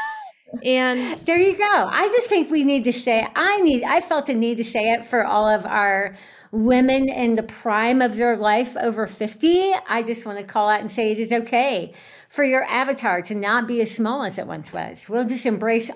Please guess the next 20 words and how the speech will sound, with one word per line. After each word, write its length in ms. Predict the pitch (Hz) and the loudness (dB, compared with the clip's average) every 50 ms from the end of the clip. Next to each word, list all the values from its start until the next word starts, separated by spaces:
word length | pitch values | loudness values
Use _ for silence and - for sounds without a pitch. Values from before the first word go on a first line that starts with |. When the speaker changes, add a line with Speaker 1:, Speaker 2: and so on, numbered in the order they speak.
| - - | -4 -2
Speaker 2:
all 200 | 220 220 233 214 | 2 2 2 2
of 120 | 196 - | 2 -2
it. 360 | 180 - - - - - - _ | -6 -10 -12 -16 -20 -20 -20 _
Speaker 1:
You 120 | 226 262 | -6 -4
know 160 | 294 339 403 415 | -4 -2 -2 0
what, 400 | 427 466 480 494 494 480 480 - - - - | 0 -2 -2 -2 -4 -6 -8 -10 -12 -12 -6
friends? 460 | - 403 415 415 427 415 440 440 427 427 - - - | -2 0 0 0 0 0 -2 -2 -2 -4 -8 -8 -6
I 100 | - 349 392 | -4 -4 -2
feel 160 | - 571 587 | 0 2 2
like 160 | 587 539 - | 2 4 4
we 100 | 415 403 | 4 4
could 160 | 403 403 392 | 6 4 2
just 160 | 262 269 202 262 | 2 0 -2 -2
leave 240 | 277 285 285 254 | 0 0 0 0
the 60 | 247 311 | -2 -2
conversation 640 | - 269 247 233 247 254 240 233 226 - 226 214 | 0 0 0 0 0 -2 -4 -4 -4 -4 -6 -4
right 180 | 214 208 190 208 | -2 -2 -2 -2
here 180 | 226 208 196 180 | -2 -2 -2 -2
today. 480 | 180 175 185 156 131 131 196 - - _ - - - _ - | -4 -4 -2 -2 -2 -2 -6 -8 -14 _ -20 -20 -20 _ 0
Speaker 2:
Like, 220 | 294 320 285 277 | 0 0 2 0